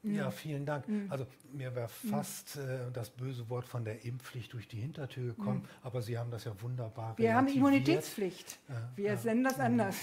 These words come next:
Speaker 2: <laughs> Sie können sich die Immunität holen, wo Sie wollen. Sie können
Speaker 1: Mhm.
Speaker 2: Ihre Masernpartys fa-,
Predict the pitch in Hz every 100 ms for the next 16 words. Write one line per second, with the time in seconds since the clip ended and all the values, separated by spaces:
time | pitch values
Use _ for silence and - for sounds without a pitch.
0 | - - - 131 190 240 - 254 254 254
1 | 285 262 269 285 240 262 302 339 311 311
2 | 285 269 240 220 196 202 214 226 240 220
3 | 202 220 254 262 269 254 262 240 233 247